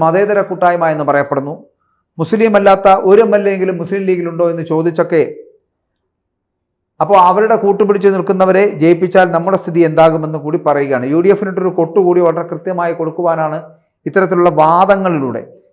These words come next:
വാചകങ്ങളിലൂടെ, ഇത്തരത്തിലുള്ള ആക്ഷേപങ്ങളിലൂടെ വെള്ളാപ്പള്ളി ശ്രമിക്കുന്നത് എന്നുള്ളതാണ്. പക്ഷെ വെള്ളാപ്പള്ളി മാത്രം അങ്ങനെ, ആ,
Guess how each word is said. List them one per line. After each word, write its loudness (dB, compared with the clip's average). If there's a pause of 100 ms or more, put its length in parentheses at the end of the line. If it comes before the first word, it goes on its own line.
(160)
വാചകങ്ങളിലൂടെ, 2 (320)
ഇത്തരത്തിലുള്ള 2 (200)
ആക്ഷേപങ്ങളിലൂടെ 0 (360)
വെള്ളാപ്പള്ളി 4 (140)
ശ്രമിക്കുന്നത് -4
എന്നുള്ളതാണ്. -10 (580)
പക്ഷെ 0
വെള്ളാപ്പള്ളി 4
മാത്രം 0 (120)
അങ്ങനെ, -2 (840)
ആ, 0